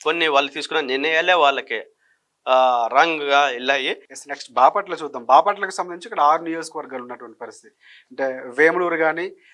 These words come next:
Speaker 2: రేపల్లె కానీ, ఇవి ప్రధానంగా చాలా వరకు కూడా ఇక్కడ కూడా విన్నట్లు ఈ ఫ్యాక్టరీస్ పనిచేసి ఉంటాయి. ఇక్కడ కూడా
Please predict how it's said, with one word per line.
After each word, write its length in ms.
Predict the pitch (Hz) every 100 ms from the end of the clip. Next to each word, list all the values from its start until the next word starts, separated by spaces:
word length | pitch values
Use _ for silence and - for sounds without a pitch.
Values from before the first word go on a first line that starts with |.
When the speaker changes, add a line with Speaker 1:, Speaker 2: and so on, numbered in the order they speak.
| - 135
Speaker 2:
రేపల్లె 400 | 139 151 160 151
కానీ, 160 | 139 139
ఇవి 120 | 185
ప్రధానంగా 540 | 175 175 220 226 233 214
చాలా 220 | 180 208
వరకు 200 | 208 196
కూడా 140 | 214
ఇక్కడ 180 | 180 196
కూడా 160 | 196 196
విన్నట్లు 440 | 185 175 175 175
ఈ 60 | 160
ఫ్యాక్టరీస్ 420 | 160 156 170 -
పనిచేసి 340 | 151 160 151
ఉంటాయి. 160 | 131 127
ఇక్కడ 120 | 151
కూడా 320 | 156 165 147